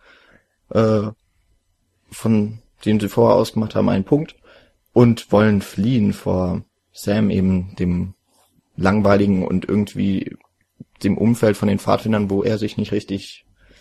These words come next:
äh, ja, wo er meint, er passt nicht richtig herein.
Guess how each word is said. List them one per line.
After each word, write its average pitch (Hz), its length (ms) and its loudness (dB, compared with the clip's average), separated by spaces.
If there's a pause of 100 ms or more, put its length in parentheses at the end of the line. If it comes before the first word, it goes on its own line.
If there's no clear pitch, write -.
(360)
äh, - 80 -8 (540)
ja, 101 140 0
wo 98 100 4
er 104 240 4
meint, 104 260 0
er - 60 -4
passt - 260 -4
nicht 208 140 -6
richtig - 320 -8
herein. 185 420 -4